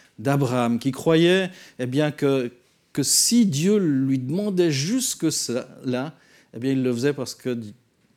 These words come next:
il avait la foi, eh bien, que Dieu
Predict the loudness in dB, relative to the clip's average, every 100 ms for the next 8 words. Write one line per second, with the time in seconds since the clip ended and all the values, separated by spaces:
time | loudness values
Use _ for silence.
0 | _ _ -18 -18 -20 _ _ _ _ _
1 | -10 -4 -2 0 -2 -6 -8 -6 -6 -8
2 | -20 -20 -16 -10 -8 -8 -6 -6 -6 -4
3 | -2 -2